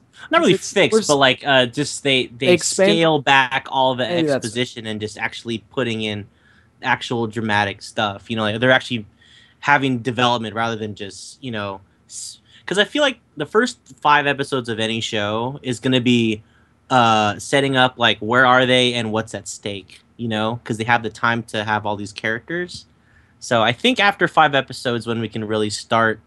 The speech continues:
Speaker 1: getting the feel of where this show is going.
Speaker 2: Yeah. Well, I mean, just keep
Speaker 1: Maybe need to wait longer than that. I don't know.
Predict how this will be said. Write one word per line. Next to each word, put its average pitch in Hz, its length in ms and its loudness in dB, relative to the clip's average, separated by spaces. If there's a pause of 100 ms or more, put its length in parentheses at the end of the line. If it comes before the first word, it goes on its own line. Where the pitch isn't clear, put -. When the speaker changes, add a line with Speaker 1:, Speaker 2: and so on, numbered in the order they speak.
(160)
Speaker 1:
getting 113 300 -2
the 104 80 -4
feel 117 400 -2
of 104 120 -2
where 104 160 0
this 98 140 -4
show 104 280 -2
is 92 120 -6
going. 95 480 -4 (240)
Speaker 2:
Yeah. 110 200 -6 (200)
Well, 175 100 6
I - 20 8
mean, 220 140 6
just 220 160 0
keep 196 140 6
Speaker 1:
Maybe 131 140 0
need 135 100 2
to 127 60 4
wait 135 120 -4
longer 131 240 -2
than 127 120 -4
that. 95 200 -10
I 107 80 -4
don't 107 100 0
know. 110 200 -4